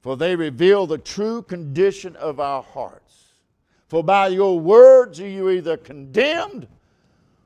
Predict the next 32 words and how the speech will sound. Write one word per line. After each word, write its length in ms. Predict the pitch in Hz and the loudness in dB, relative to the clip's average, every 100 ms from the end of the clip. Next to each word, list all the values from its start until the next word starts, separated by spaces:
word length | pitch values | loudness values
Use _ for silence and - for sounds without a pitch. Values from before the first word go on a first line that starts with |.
| _ _ _ _ - | _ _ _ _ -18
or 100 | 117 | -12
by 280 | 127 147 147 | -6 -4 -4
your 280 | 139 139 | -4 -4
words 800 | 127 135 190 180 156 139 127 104 - _ _ _ _ _ _ _ _ _ _ _ _ _ _ _ | -6 -2 0 2 0 -2 -6 -14 -20 _ _ _ _ _ _ _ _ _ _ _ _ _ _ _
you 140 | 101 104 | -14 -14
are 60 | |
justified." 640 | 90 101 98 _ - 71 - _ _ _ _ _ _ - | -14 -16 -16 _ -20 -20 -20 _ _ _ _ _ _ -6
Hey, 140 | 247 | -6
Matthew's 640 | 214 220 285 - 214 208 | 0 2 0 -2 -4 -4
telling 360 | - 226 254 208 | -2 2 4 2
us, 180 | 185 135 | -2 -2
Jesus 440 | 240 277 170 165 | -2 -2 -6 -8
is 80 | 175 | -8
telling 420 | - 269 233 190 | 0 2 2 0
us, 140 | 185 - - - | -4 -6 -20 -20
you, 280 | 139 214 269 | -6 -2 -2
you 160 | 262 254 | -2 -4
need 180 | 262 254 | -2 -2
to 60 | |
make 300 | 220 247 269 | 0 2 2
sure 340 | 208 - 247 233 | 0 2 6 6
that 240 | 208 190 | 6 4
what 340 | 208 277 285 208 | 6 6 6 6
words 480 | 226 262 262 180 | 12 12 12 10
you 220 | 160 220 214 | -4 -4 -4
use 480 | 190 254 269 262 | -2 -2 -2 -4
that 180 | 214 214 | -4 -4
come 220 | 170 254 | -2 2
out 160 | 262 254 | 6 6
of 60 | 254 | 4
your 160 | 262 | 0
mouth, 440 | 233 226 214 196 | 2 0 0 -2